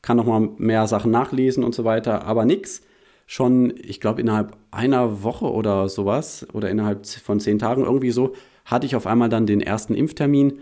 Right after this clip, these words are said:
und der zweite wird eben im Juni sein mit dem AstraZeneca-Impfstoff. Ein anderer ist mir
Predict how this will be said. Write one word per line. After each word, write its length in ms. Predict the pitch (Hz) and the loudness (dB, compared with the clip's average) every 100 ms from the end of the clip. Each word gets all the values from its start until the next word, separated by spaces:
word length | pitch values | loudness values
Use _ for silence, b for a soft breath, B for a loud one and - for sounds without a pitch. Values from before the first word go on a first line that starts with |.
| B B B B | B B B B
und 220 | - 117 | 0 2
der 100 | 117 | 2
zweite 380 | - 101 110 113 | 2 0 2 0
wird 160 | 107 | 0
eben 160 | 110 101 | 2 0
im 140 | 98 | 0
Juni 340 | 98 131 143 131 | 2 2 4 2
sein 380 | 127 110 117 113 - | 0 2 0 0 -10
mit 340 | - 123 123 - | 0 0 0 -2
dem 120 | 110 | 0
AstraZeneca-Impfstoff. 1300 | 113 - 107 98 98 117 113 82 107 - 98 101 - b b b | 0 0 0 2 2 2 0 0 0 0 -2 -2 -4 b b b
Ein 180 | - 107 | 0 0
anderer 460 | 104 113 107 101 92 | 2 2 2 2 0
ist 220 | 95 - | -2 0
mir 300 | 101 98 | 2 0